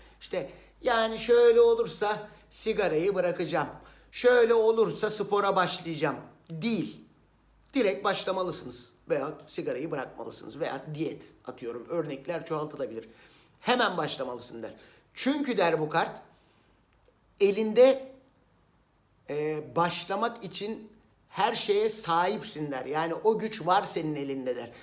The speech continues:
Bakın masanın üstünde asa var,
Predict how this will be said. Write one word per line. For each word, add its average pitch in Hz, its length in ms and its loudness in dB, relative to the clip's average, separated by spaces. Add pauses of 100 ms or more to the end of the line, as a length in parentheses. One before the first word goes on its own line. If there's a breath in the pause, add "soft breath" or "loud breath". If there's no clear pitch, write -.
(260 loud breath)
Bakın 226 260 2
masanın 220 420 0
üstünde 180 500 -8
asa 185 560 4
var, - 260 0